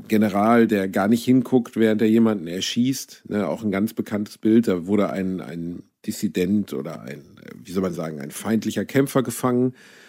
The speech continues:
Und dann geht da so ein, äh, General an den Menschen vorbei,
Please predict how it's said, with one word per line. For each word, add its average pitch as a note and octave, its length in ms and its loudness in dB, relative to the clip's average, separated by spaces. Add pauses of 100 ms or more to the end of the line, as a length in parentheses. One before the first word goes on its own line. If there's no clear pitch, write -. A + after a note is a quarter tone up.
(200)
Und G2+ 140 -2
dann G2+ 120 4
geht A#2 220 6
da A#2 100 6
so G2 160 0
ein, F#2 260 -4
äh, E2+ 160 -4
General G#2 540 2
an G2 140 -2
den G2+ 160 2
Menschen G#2+ 300 0
vorbei, G#2+ 520 2